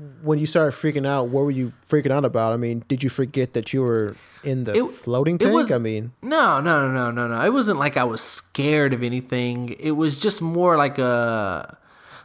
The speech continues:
Speaker 2: no, I don't, I wouldn't, like, call it, like, a hyperventilating thing, but it's like you, you wonder, it's like your mind starts ki-, kinda, like, you kinda start freaking out 'cause you're like, you know, how long
Speaker 1: Claustrophobia?
Speaker 2: First things first, I di-, I didn't like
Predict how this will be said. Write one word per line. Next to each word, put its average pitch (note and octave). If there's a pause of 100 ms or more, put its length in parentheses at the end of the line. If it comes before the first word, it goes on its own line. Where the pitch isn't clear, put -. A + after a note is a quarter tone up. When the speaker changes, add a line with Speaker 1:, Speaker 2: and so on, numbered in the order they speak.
(300)
Speaker 2:
no, F4
I -
don't, A#3
I G#3
wouldn't, G#3+
like, D3+
call D3
it, -
like, B2
a -
hyperventilating B2
thing, B2+
but B2+
it's B2+
like C3+
you, D3
you D3
wonder, G3
it's D#3+
like D3+
your C#3
mind F#3
starts D#3+
ki-, C3+
kinda, D#3
like, B2
you C#3
kinda D3+
start D#3
freaking D3+
out C#3+
'cause -
you're A#2
like, G#2
you G#2
know, G#2
how A2+
long A2
Speaker 1:
Claustrophobia? C3+
Speaker 2:
First C4
things E3
first, C3+
I D#3+
di-, E3+
I E3+
didn't F#3
like E3